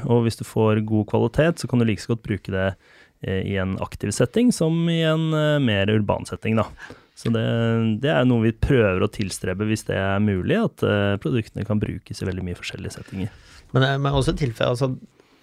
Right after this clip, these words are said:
Speaker 2: ehm, det er viktig også å si at, eh, vi ønsker jo å appellere til folk. Altså at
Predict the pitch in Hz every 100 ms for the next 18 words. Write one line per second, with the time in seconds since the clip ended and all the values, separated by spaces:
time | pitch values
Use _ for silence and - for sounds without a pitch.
0 | - 123 120 117 117 117 110 - - -
1 | - 135 127 - - 180 127 117 107 107
2 | - - 107 107 104 110 117 113 95 -
3 | 98 - 135 - - 135 107 92 - 120
4 | 127 139 - 113 117 117 113 -